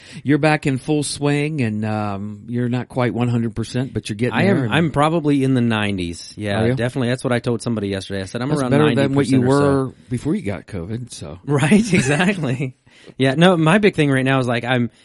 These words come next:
Speaker 2: I've got my energy back. I'm starting to do more things. Um, you know, my breathing still not the greatest in the world.
Speaker 1: Right.
Speaker 2: Um, I did make it out to the tree stand the other night. Uh, my wife was worried about me, and I'm like, "I'll be fine. I'm
Speaker 1: Right.
Speaker 2: just down the road. I'm a phone call away."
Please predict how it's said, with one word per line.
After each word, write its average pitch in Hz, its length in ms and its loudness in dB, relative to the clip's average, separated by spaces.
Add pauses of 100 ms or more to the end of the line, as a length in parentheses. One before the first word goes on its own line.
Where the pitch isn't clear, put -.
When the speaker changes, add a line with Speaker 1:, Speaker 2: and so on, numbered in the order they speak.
(140)
Speaker 2:
I've 107 120 -4
got 123 160 0
my 123 140 -2
energy 117 320 0
back. 113 340 -2
I'm 98 120 -10
starting 113 320 -2
to 104 100 -6
do 110 200 -4
more 120 260 -2
things. 113 540 -8 (380)
Um, 98 460 -6
you 120 40 -8
know, 107 80 -6
my 101 140 -6
breathing 131 840 0
still 135 480 2
not 123 420 -2
the 123 80 -4
greatest 117 500 0
in 170 140 -2
the 165 80 0
world. 160 400 -2
Speaker 1:
Right. 113 200 -2 (160)
Speaker 2:
Um, 113 460 -2
I 110 80 -4
did 120 220 0
make 127 180 0
it 123 60 -4
out 120 140 -4
to 127 100 -6
the 110 40 -4
tree 127 220 -4
stand 131 240 0
the 127 120 2
other 123 120 2
night. 123 460 -2 (120)
Uh, 110 220 -8
my 107 200 -4
wife 107 380 -6
was 101 300 -10
worried 113 460 -4
about 110 260 -4
me, 117 160 -6
and 107 80 -8
I'm 104 80 -8
like, 101 160 -12
"I'll 92 80 -12
be 104 180 -10
fine. 117 540 -8
I'm 95 140 -12
Speaker 1:
Right. 104 260 -6 (300)
Speaker 2:
just - 160 -16
down 120 160 -2
the 120 80 -2
road. 120 420 0
I'm 98 140 -6
a - 20 -10
phone 113 280 -6
call 110 200 -4
away." 110 400 -6